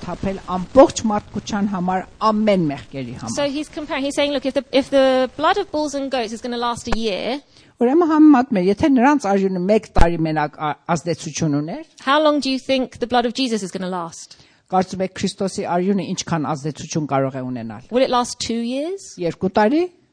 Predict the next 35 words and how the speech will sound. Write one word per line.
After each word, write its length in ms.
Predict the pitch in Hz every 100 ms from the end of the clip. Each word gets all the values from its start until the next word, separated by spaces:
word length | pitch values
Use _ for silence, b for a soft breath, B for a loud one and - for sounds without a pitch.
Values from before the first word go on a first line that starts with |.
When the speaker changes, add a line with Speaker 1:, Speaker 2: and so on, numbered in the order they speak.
| _ _ _ _ _ _ _ _
Speaker 2:
Five 400 | - 254 262 262
years? 360 | 269 302 359 392
Speaker 1:
հինգ 200 | 240 247
տարի։ 300 | 254 269 330 359 _
Speaker 2:
I 40 | -
mean, 100 | 262
what 120 | 311
if 100 | 339
you've 220 | 311 240 -
been 140 | 269
a 40 | 254
believer 520 | 254 262 262 226 240
for 220 | - 233
thirty 500 | - 285 302 311 262
years 540 | 220 214 208 226 285 - - - _
and 140 | - 220
Speaker 1:
Եվ 40 |
Speaker 2:
then 200 | 262 285
you 120 | 277 254
Speaker 1:
եթե 60 |
Speaker 2:
do 140 | 269 262
some 260 | 247 226
really 180 | 240 247
gross 320 | 214 254 254 - -
sin? 400 | 254 208 214 269 _ -
Speaker 1:
Եթե 160 | 196
Speaker 2:
Does 160 | - 185
it 160 | 196 202
cover 240 | 277 262
you 80 | 277
Speaker 1:
երեսուն, 60 | 254
Speaker 2:
that 180 | 269 269
long? 360 | 247 196 180 165
Speaker 1:
երեսուն 560 | 180 185 190 - 226
տարվա 420 | 202 180 170 170